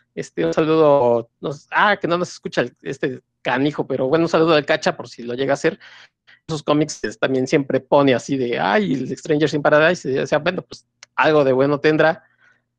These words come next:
que todo el mundo habla bien de ella, y, y la verdad es que sí, sí, ya una vez que empecé y, y me enganchó, no la pude dejar de, de leer.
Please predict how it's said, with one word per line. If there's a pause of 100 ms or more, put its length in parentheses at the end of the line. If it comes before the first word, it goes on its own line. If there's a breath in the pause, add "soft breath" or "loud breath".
que
todo
el
mundo
habla
bien
de
ella,
y,
y
la
verdad
es
que
sí,
sí,
ya
una
vez
que
empecé
y,
y
me
enganchó,
no
la
pude
dejar
de,
de
leer.